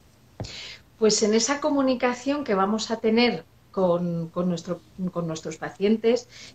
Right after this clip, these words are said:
yo empezaría por la intención. Eh, cuando nosotros partimos de una intención de ayuda al otro, nuestra voz automáticamente ya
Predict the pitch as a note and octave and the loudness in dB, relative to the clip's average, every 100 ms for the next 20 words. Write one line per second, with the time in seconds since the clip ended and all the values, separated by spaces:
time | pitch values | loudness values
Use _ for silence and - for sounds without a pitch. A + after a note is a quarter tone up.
0 | - G#3 C4 C4 B3 B3 B3+ C4+ B3 G3 | 0 4 4 6 6 6 6 6 4 4
1 | F#3+ E3+ D#3 D#3 - G3 F#3+ D3+ - _ | 4 0 -6 -8 -10 -2 0 0 -8 _
2 | _ _ - - - - F3 E3+ E3+ E3+ | _ _ -20 -20 -20 -2 4 6 6 6
3 | E3+ - G#3 G3 G3+ F#3+ F#3+ - B3 B3 | 2 0 4 6 4 2 0 0 0 2
4 | G#3 F3 - F#3 F#3+ A#3 A#3 G3+ F3 F#3 | 2 0 -2 -2 -2 2 2 2 0 0
5 | F#3 G#3 A3+ A3 G#3+ G3 F#3+ - G#3 G3+ | 2 4 4 2 2 0 0 -4 0 2
6 | F#3 E3 _ _ _ - E3+ E3+ E3+ A3 | 2 -2 _ _ _ -10 -2 0 2 4
7 | G#3 F3 E3+ G#3+ G#3+ G3 A#3 - G3+ F#3+ | 6 6 6 4 2 -2 -2 -6 -6 -4
8 | F#3+ F3 G3+ A3 B3+ B3+ A#3+ A#3 A#3 A3+ | 0 2 2 2 0 0 0 0 -2 0
9 | A3+ A#3 C4 C4+ G#3+ A#3+ - | 2 2 0 0 2 4 2